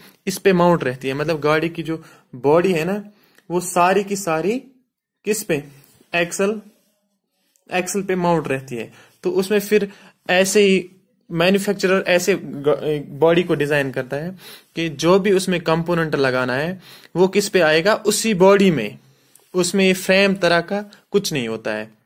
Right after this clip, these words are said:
डायरेक्टली वो जो बॉडी है, इंटीग्रल पार्ट है किसका? चेसिस का। In passenger vehicles,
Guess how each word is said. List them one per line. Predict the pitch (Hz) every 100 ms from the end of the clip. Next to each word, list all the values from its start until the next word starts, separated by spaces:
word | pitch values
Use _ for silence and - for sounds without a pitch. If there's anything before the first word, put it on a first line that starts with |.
| _ _ _ _ _ _ _ _ - _ -
डायरेक्टली | 165 185 165 131
वो | 139
जो | 170 160
बॉडी | 131 165 202 220
है, | 247 381 - _ _ _ _ -
इंटीग्रल | 220 214 185 160
पार्ट | 156 143 139 139 135 - -
है | 151 151
किसका? | 185 196 - 113 - _ _ _ -
चेसिस | 170 156 131
का। | - 107 - _ _ _ _ _ _ 190 _ _ _ _ - _ - _ _ _ 147
In | 165 196 190 - _ _ _ _ _ _ _ _ _ _ _ _ _ _ _ _ _ _ _ _ _ _ _ _ _ _ _ -
passenger | 156 - 156 151 165 - - _ _ - _ _ _ _ _ _ - _ - _ - _ - _ _
vehicles, | 139 147 151 147 135 123 131